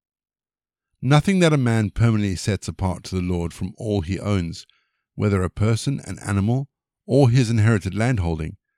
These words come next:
can be sold or redeemed. Everything set apart is especially holy to the Lord. No person who has been set apart for destruction is to be ransomed. He must be put to death. "Every tenth of the land's produce,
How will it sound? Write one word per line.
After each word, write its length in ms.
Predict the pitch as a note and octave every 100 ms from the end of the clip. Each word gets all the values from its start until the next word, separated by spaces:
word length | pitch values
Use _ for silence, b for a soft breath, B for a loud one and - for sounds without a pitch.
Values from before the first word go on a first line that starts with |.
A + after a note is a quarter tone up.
| _ _ _ _ -
can 160 | C3+
be 100 | D#3+
sold 400 | D#3 B2+ A2 G#2+ -
or 180 | G2+
redeemed. 540 | G2 F#2 G#2 G2 D#2 - _ _ _ _ _ _ _ _
Everything 460 | C#3 D3 E3+ E3 C#3
set 240 | - A2+
apart 480 | A2+ - G2+ E2 -
is 100 | F#2
especially 540 | G2+ - G2+ F#2 -
holy 300 | F2+ F2+ F2
to 180 | E2 -
the 80 | E2
Lord. 280 | G2 F2 - _ _ _ _ _ _ _ _ _ _ _
No 180 | A#2 B2
person 420 | - C3+ B2+ C#3+
who 40 | C3+
has 100 | G#2
been 200 | A#2 G#2+
set 220 | A#2+ G#2+
apart 280 | - G#2+ F2+
for 100 | -
destruction 580 | F#2 - D3 - F2 -
is 120 | F2+
to 120 | -
be 100 | F#2+
ransomed. 540 | G2 C3+ A#2+ - C#2+ - _ _ _ _ _ _ _ _ _
He 100 | -
must 260 | C3+ F#2 -
be 120 | G#2
put 200 | - -
to 100 | -
death. 260 | F2 D2+ - _ _ _ _ _ _ _ _ _ _ _ _ _ _ _
"Every 240 | A#2+ C#3 F#3
tenth 360 | - D#3 B2+
of 80 | A#2+
the 80 | A2+
land's 320 | A2 G#2+ F#2+
produce, 600 | - F#2 D#2 C#2 C#2 -